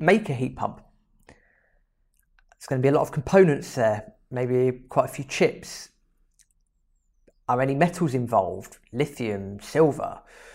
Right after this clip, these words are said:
zinc? And if so, then how do we get these metals out of the ground? That's gonna involve mining.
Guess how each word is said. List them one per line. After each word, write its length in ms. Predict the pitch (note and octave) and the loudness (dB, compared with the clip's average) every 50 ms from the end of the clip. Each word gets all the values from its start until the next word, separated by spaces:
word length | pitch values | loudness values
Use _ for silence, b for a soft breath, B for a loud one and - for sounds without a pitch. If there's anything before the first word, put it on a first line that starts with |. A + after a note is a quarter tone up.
| B B B B B B B B B _ _ _ _ _ _ _ _ _ _ _ _ _ _ _ _ _ _ _ _ _ _ _ _ _ _ _ _ | B B B B B B B B B _ _ _ _ _ _ _ _ _ _ _ _ _ _ _ _ _ _ _ _ _ _ _ _ _ _ _ _
zinc? 540 | C3+ B2 B2+ D#3+ D#3 D3+ D#3+ D#3 - - - _ _ _ _ _ _ _ _ _ _ _ _ _ - - - - _ _ _ _ _ _ _ _ _ _ - _ _ _ - _ - | -6 -2 0 0 0 0 -4 -8 -16 -20 -20 _ _ _ _ _ _ _ _ _ _ _ _ _ -20 -20 -20 -20 _ _ _ _ _ _ _ _ _ _ -20 _ _ _ -8 _ -2
And 120 | C#3 D3 | 0 0
if 120 | E3 E3 - | 0 0 -2
so, 560 | - - - G3 F#3 - - - - - C#3+ b b b b b b b b _ _ - | -2 2 2 4 4 2 0 -4 -6 -8 -10 b b b b b b b b _ _ 4
then 840 | D#3 D3+ D3 D3 D3 D3 D3 D3 D3 C#3+ C#3+ C#3 C#3 - - - _ _ _ _ _ _ _ _ _ _ _ _ _ _ _ _ _ _ - | 6 6 6 6 4 2 0 0 0 0 -2 -2 -4 -6 -8 -16 _ _ _ _ _ _ _ _ _ _ _ _ _ _ _ _ _ _ -12
how 260 | - - D#3 D#3+ D#3 | -6 0 2 2 2
do 100 | C3+ C3+ | 4 2
we 80 | C#3+ C3+ | 0 0
get 260 | C3 D#3+ E3 - - | 2 0 0 0 0
these 420 | D3 C#3 C3+ B2+ C3 - - - _ _ _ _ _ _ _ _ _ _ _ _ _ _ _ _ | -2 -4 -4 -6 -8 -12 -18 -20 _ _ _ _ _ _ _ _ _ _ _ _ _ _ _ _
metals 380 | D3+ C#3+ C3 - - C#3+ C#3 C3 | -6 -6 -6 -4 -4 -2 2 2
out 120 | D#3+ E3 | 2 2
of 60 | D3 | 2
the 60 | C#3+ C3 | 0 -2
ground? 380 | D#3 F3+ G3 D#3 - F2 - - _ - | -2 -2 -2 -2 -6 -10 -16 -20 _ -4
That's 220 | D3 C#3 - - | -2 -2 -2 -2
gonna 240 | - C#3+ C3 B2+ B2+ | 0 0 0 0 -2
involve 300 | B2+ A#2+ C3 B2+ B2+ B2 | 0 2 2 2 4 4
mining. 440 | D3+ F#3 G3+ F#3 C#2 - - - | 2 0 0 -2 -4 -8 -10 -12